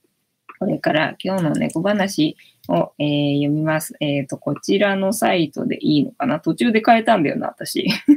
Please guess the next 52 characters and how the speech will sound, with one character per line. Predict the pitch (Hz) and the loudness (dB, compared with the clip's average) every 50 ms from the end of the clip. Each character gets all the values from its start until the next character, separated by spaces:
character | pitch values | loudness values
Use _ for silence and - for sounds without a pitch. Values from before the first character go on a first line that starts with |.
| - 294 294 285 _ _ _ | 8 6 4 4 _ _ _
<laughs> | _ _ _ _ _ - - - 453 440 427 381 370 339 320 - | _ _ _ _ _ -10 -8 -6 -4 -2 -2 -2 -2 -2 -2 -4
そ | - - 185 170 - - | -2 0 0 0 0 0
う、 | - | 2
え | 165 160 160 | 2 2 2
ー | 151 - | 2 0
と | 160 160 | 0 2
ね、 | 160 151 - - - - _ _ - 571 554 539 466 | 2 2 0 -4 -12 -20 _ _ 4 6 6 8 8
今 | 254 202 | 6 6
日 | 175 | 6
の | 175 180 180 160 - - - | 6 6 6 4 4 2 0
リ | - 170 196 277 | 0 4 6 6
ュ | 320 302 294 | 8 8 6
ウ | |
さ | 247 - 165 156 | 6 4 2 2
ん | 165 139 | 0 0
か | - 156 151 | 0 0 0
ら | 147 - | 0 2
の | 143 147 147 | 2 4 4
メ | 156 165 175 | 4 2 2
ッ | 180 | 0
セ | - - - 143 127 117 | -2 -2 0 0 0 0
ー | - | -2
ジ | - - - - - - - - - | -2 0 0 0 0 -2 -4 -6 -2
が、 | - 165 156 143 - - _ _ _ _ _ - | 0 2 2 2 0 -4 _ _ _ _ _ -2
え | 135 143 | -2 -2
ー | 143 | 0
と | - 143 | 2 2
ね、 | 151 147 143 - | 4 4 4 2
な | - 147 151 | 2 0 0
ん | 143 | 2
だ、 | 147 139 - - _ _ _ _ _ _ _ | 0 0 -4 -8 _ _ _ _ _ _ _
あ | - 139 | -4 0
の、 | 143 143 135 135 139 - | 0 2 2 0 -2 -2
輪 | 143 170 220 370 494 508 508 | 2 4 4 4 4 2 0
郭 | - 494 440 440 - - 381 330 | 0 0 0 0 4 4 4 6
が | - - 339 359 - 440 - _ _ _ - | 6 6 4 4 4 0 -4 _ _ _ 0
滲 | - 180 185 196 202 202 190 202 226 233 | 2 4 6 6 6 6 4 4 6 8
む | 240 240 233 233 233 - - - | 8 8 8 6 4 0 -2 0
み | - 156 151 135 | 2 2 2 2
た | - 131 131 139 | 0 -2 -2 -2
い | 135 | -2
な | 135 135 | -4 -4
感 | - - 127 131 147 | -4 -4 -2 -2 0
じ | - - 147 | 0 2 2
の | 156 151 127 - _ _ _ _ _ _ _ _ _ - | 2 2 0 -2 _ _ _ _ _ _ _ _ _ -2
メ | - 165 170 | 2 2 2
ッ | |
セ | 165 - 135 | 2 0 -2
ー | 123 | -2
ジ | - - | -2 -4
だ | - - | -6 -8
っ | - | -8